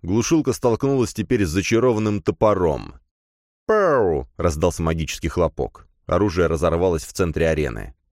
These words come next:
От яркой вспышки я даже ненадолго ослеп. А это точно не смертельный поединок.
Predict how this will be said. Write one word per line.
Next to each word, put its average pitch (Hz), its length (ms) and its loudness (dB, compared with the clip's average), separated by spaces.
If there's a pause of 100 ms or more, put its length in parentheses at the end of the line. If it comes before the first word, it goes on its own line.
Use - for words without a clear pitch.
От - 200 -4
яркой 104 360 0
вспышки - 460 -4
я 98 160 0
даже 101 260 0
ненадолго 101 580 0
ослеп. 76 460 -4 (580)
А 71 100 -2
это 73 200 -2
точно 76 500 -4 (100)
не 87 160 -2
смертельный 98 640 -2
поединок. 80 760 -8